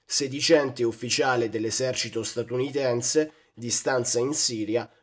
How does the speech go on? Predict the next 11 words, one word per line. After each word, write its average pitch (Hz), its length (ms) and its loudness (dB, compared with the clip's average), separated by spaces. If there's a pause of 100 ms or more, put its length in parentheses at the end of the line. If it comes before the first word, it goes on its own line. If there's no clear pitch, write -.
con 160 280 8
tanto 127 400 4
di 117 120 -4
fotoprofilo 139 840 2
raffigurante 120 760 0
un 113 120 -2
affascinante 123 800 0
uomo 117 400 2
di 117 120 -4
mezza 110 400 -4
età. 107 400 -8